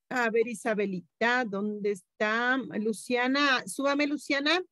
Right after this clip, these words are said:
Estoy justo con Luciana y, e Isabela. A ver, Isabela, súbale, súbale. Ya, muy bien, Luciana, muy bien, Isabela. Nos vemos en computación.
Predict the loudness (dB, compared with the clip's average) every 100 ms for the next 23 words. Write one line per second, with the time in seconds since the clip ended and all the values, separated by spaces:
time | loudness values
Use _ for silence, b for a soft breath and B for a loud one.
0 | _ _ _ _ _ _ _ _ _ _
1 | _ _ _ _ -2 -2 2 0 2 -2
2 | -2 0 0 0 0 2 2 2 2 -2
3 | _ _ _ -8 -2 0 2 0 2 0
4 | 2 2 4 4 4 2 0 0 -2 0
5 | 2 0 -2 -2 -2 -2 -4 0 0 0
6 | -6 _ _ _ _ _ _ _ _ _
7 | _ _ _ _ -6 0 4 4 2 0
8 | 0 2 0 0 -2 0 2 2 2 0
9 | 0 0 -4 -6 -4 0 2 4 2 0
10 | -2 -2 -2 -4 -4 -4 -4 -2 -4 0
11 | 2 4 4 2